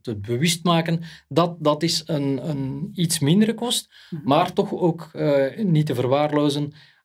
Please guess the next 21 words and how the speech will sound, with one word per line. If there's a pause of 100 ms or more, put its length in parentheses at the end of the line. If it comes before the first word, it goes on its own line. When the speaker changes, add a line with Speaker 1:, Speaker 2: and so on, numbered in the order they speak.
(240)
Speaker 1:
Omdat
dat
een
continu
gegeven
is,
wil
je
ook
die
mensen
regelmatig, (360)
eh,
dat
risico
onder
de
aandacht
brengen. (220)
De, (100)
de,